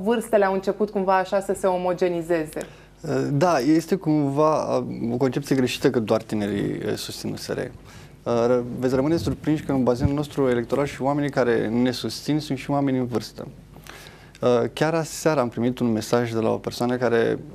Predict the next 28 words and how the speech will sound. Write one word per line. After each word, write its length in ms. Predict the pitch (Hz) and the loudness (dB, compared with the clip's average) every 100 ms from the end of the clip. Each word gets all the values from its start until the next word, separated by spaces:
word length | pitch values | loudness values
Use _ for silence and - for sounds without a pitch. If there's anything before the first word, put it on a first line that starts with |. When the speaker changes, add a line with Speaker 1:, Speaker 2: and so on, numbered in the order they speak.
| 110 | -8
Speaker 2:
și-ar 200 | - 123 | -2 -2
fi 120 | 131 | 0
dorit 300 | 117 127 135 | 2 2 0
să 80 | 127 | -2
fie 220 | - 127 | 0 0
P 100 | - 120 117 | 2 2 2
R-ul, 180 | 113 - - | 2 -2 -4
<laughs> 140 | - | -6
P 40 | - | 2
R-ul 300 | 139 131 120 | 4 4 2
meu, 220 | 117 107 - - - - - - - - - | 0 -2 -6 -18 -18 -20 -16 -14 -14 -14 0
uh, 460 | 127 123 123 123 127 | 2 4 4 2 0
dar 140 | 127 143 | 2 2
se 140 | - | 2
scuza 320 | 139 131 139 | -2 0 2
pentru 600 | 139 139 127 131 127 123 120 | 2 0 0 2 2 0 0
vârsta 300 | 127 123 127 | 0 2 0
înaintată. 520 | 120 120 113 110 - | 0 0 2 0 2
Nu 100 | 123 | 2
am 100 | 151 | 0
cunoscut-o 420 | 147 143 - 147 | 0 -4 -2 -2
pe 100 | 139 | 0
acea 180 | 139 143 | 0 0
doamnă, 340 | 131 139 139 | 0 0 0
nu 220 | 139 139 147 | 2 2 0
o 40 | |
cunosc 280 | 143 143 147 | 0 -2 0
personal, 500 | - - 131 139 | -4 -2 0 0